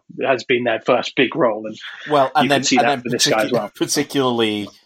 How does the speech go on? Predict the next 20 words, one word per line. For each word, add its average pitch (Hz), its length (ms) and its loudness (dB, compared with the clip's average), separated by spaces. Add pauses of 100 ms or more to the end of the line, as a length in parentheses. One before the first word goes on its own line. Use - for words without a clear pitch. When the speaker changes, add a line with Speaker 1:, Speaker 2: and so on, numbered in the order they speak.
(680)
Speaker 2:
in, 101 480 0 (360)
with 117 340 -6
Coogler 123 420 0
and 117 100 -6
Black 120 200 2
Panther, 98 600 -2
I 107 140 0
think 107 320 -6
Black 135 200 4
Speaker 1:
Mm, 135 80 4
Speaker 2:
Panther 120 420 4
is 107 180 0
Speaker 1:
mm. 117 60 0
Speaker 2:
the, 107 300 -2 (280)
you 110 160 -6
know, 98 200 -4 (460)
is 123 140 0
still 117 480 2
the, 104 500 -2 (140)
the, 110 160 -2